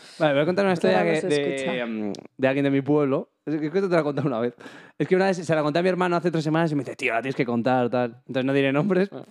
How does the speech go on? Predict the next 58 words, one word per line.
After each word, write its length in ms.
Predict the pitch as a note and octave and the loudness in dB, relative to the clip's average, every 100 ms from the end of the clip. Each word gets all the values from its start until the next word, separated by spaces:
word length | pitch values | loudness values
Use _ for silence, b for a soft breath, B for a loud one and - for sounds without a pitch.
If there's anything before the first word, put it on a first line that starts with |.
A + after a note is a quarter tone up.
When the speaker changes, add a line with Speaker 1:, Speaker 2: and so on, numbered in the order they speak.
| _ | _
Speaker 1:
pero 280 | D#3 C3+ C3+ | -2 2 2
bueno, 200 | C3+ A#2+ | 0 -2
el 80 | A#2+ | -2
que 380 | C3 B2 C3 C3 | 0 2 2 2
es 60 | |
de 80 | C#3+ | 2
mi 100 | C#3+ | 0
pueblo 200 | C3+ C3+ | 0 2
y 20 | |
me 60 | C3 | 0
escucha 340 | - C#3 C#3 | 0 0 0
sabe, 340 | B2+ A#2 G2+ G2 | 2 0 0 -4
<laughs> 40 | G#2 | -4
sabe 260 | D3+ C#3+ C3+ | -2 -2 0
quién 200 | D#3 C3+ | -2 -2
es. 220 | - - - A#2+ B2+ A#2 B C#3+ B B _ - | -6 -6 -10 -10 -6 -4 B -4 B B _ -2
Esto 180 | F3 A#3+ | 2 4
era 120 | A#3+ | 2
una, 880 | A#3 G#3+ F#3+ F3 D#3+ D3+ C#3+ C3+ B2+ A#2+ A2+ | 2 2 2 0 2 2 2 2 0 0 0
una 140 | D#3 F3 | 2 2
cena 160 | F#3+ G3 | 2 0
de 60 | |
fin 160 | F3 D#3 | 2 0
de 80 | B2 | 2
curso, 340 | B2 - G2 - | 0 -2 -6 -2
¿vale? 240 | A#2+ G3 - | -2 -2 0
Eh, 580 | B2 B2 B2 B2 B2 - | 2 2 2 2 0 0
en 120 | B2+ | 0
mi 100 | C3 | 0
pueblo, 380 | C#3 D#3+ E3+ E3 | 2 2 2 2
bueno, 240 | D#3+ B2+ - - - | -2 -4 -10 -18 -6
en 140 | A#2+ | -4
Sanabria 360 | C3 C#3+ D#3 E3 | 0 0 2 2
la 60 | |
solemos 380 | D#3+ C#3+ C3+ C3+ | 0 0 -2 -4
hacer 180 | C3 C3+ | -4 -2
en 80 | C3 | 0
Puebla 340 | D3+ D3+ D#3+ | 2 2 0
porque 220 | E3 B2 | -2 -2
es 100 | B2 | -2
el 580 | C3+ A#2 A#2 A2+ A2+ A2 | -2 -4 -2 -2 -2 -2
lugar 240 | A#2 A#2+ A#2 | 2 2 2
principal. 480 | A#2 B2+ D#3+ C3 - - B B B | -2 0 0 -2 -10 -20 B B B
Y 80 | D3 | 0
de 80 | |
aquellas 340 | D#3 E3+ F3 E3+ | 0 2 0 0
era 140 | E3 D#3 | 0 0
el 80 | D3 | 0
que 80 | |
más 160 | D3 C#3 | -2 0
ambiente 260 | C#3 C3 A#2+ | 0 0 0
tenía, 240 | A2+ A2 | 0 0
ahora 140 | A2+ A#2+ | 0 0
creo 140 | B2 | 0
que 40 | |
no 80 | A#2+ | 0
tienen 200 | A#2 A2 | 0 -2
tanto. 260 | G#2 F#2+ | -2 -4